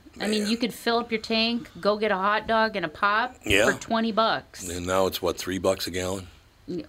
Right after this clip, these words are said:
Speaker 1: cool, well, it depends. I think right
Speaker 2: Depends.
Speaker 1: now, it, oh, God, I filled up my tank the other day and it cost me thirty-two dollars.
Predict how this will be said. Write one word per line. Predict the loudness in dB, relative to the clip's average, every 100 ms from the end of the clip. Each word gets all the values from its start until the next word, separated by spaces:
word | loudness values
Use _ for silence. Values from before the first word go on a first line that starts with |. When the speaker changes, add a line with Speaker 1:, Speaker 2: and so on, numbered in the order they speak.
| -14
Speaker 1:
cool, | -2 0 0
well, | 0 -2 -4
it | -6
depends. | -6 -2 0 0 -2
I | -4
think | -2 2
right | 2
Speaker 2:
Depends. | 2
Speaker 1:
now, | -2 -2 -4 -4
it, | -8 -14 -16
oh, | -14 -16 -10
God, | -4 -2
I | -2
filled | -2 -2 0
up | 0 0
my | -4
tank | -2 -2 -2 -4 -6
the | -6
other | -4
day | -6 -4 -4
and | -4
it | -4
cost | -4 -4 -6
me | -8 -8
thirty-two | -8 -10 -8 -8 -8 -12
dollars. | -12 -12 -14 -18 -18 -20